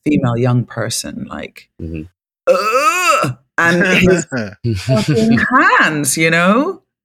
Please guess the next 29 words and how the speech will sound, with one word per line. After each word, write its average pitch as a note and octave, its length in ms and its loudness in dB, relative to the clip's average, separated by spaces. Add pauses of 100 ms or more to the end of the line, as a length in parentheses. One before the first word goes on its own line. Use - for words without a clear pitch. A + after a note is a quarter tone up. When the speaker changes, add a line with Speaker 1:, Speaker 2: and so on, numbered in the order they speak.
(160)
Speaker 2:
Yeah, D#3+ 520 -2
and A#2 140 0
you're A2 100 0
right E3+ 160 2
about B2+ 220 2
his, G2+ 220 0
his G#2 200 0
eyes A2+ 380 0
and G2 60 -4
his E2+ 140 -4
face. D3 320 -2
Like, F2 120 -8
he G3 80 4
Speaker 1:
Yeah. G3+ 100 4
Speaker 2:
really - 160 2
does B2+ 180 -2
just A#2 220 -4
naturally G2 680 -2
have G#2 360 -4
that F2+ 220 -2 (760)
demented, G#2 760 -2
bug-eyed, G#2+ 640 -2 (680)
Speaker 3:
You D3+ 80 -18
think D4+ 160 -8
there - 100 0
was - 120 0
some - 100 -2
Speaker 2:
demented A#2+ 40 -2 (180)
Speaker 3:
makeup - 0 -